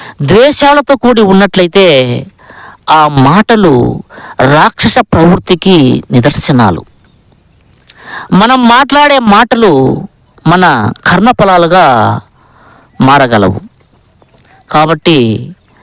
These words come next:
అతి జాగ్రత్తగా మన మాటలను ఉపయోగించాలి. మనం మాట్లాడే మాటలే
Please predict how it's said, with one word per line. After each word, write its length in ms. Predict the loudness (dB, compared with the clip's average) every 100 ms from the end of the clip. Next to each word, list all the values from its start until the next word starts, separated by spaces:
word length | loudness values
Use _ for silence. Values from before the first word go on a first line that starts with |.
| _ _ -4
అతి 280 | -2 0 0
జాగ్రత్తగా 1200 | 0 0 0 -2 -4 -2 -2 0 2 2 -2 -6 -12 -20 -6
మన 160 | -2 -2
మాటలను 920 | 0 0 0 0 0 2 2 0 -2 -8 -6
ఉపయోగించాలి. 840 | -2 0 0 2 0 0 -2 -4 -12 _ _ _ _ _ _ -20 -20 -16 -2
మనం 360 | 0 2 2 2
మాట్లాడే 560 | 2 0 0 0 2 2
మాటలే 920 | 2 2 2 0 0 0 -2 -4